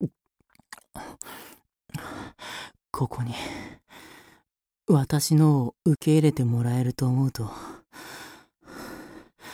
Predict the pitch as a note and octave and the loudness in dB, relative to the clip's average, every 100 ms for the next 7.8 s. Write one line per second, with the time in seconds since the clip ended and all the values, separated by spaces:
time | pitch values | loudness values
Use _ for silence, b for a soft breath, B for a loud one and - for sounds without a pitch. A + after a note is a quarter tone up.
0 | B B B _ - - - A#2 A#2 - | B B B _ -12 -8 -2 0 0 0
1 | B2+ B2+ - - C#3 B2+ - B2 G#2 G#2 | 0 0 -4 -2 0 2 2 0 0 0
2 | A2 A#2+ - D3+ F#2 - - B B B | 0 0 2 2 0 -6 -18 B B B
3 | B B B B _ _ _ _ B B | B B B B _ _ _ _ B B
4 | B B _ b b b _ _ _ _ | B B _ b b b _ _ _ _
5 | B B B B _ _ _ _ - B | B B B B _ _ _ _ -18 B
6 | B B B B B _ _ _ _ - | B B B B B _ _ _ _ -6
7 | G#2 C3+ C#3 D#3 D3+ D3 D3+ C#3 | -6 -4 -2 -2 -2 -2 -4 -4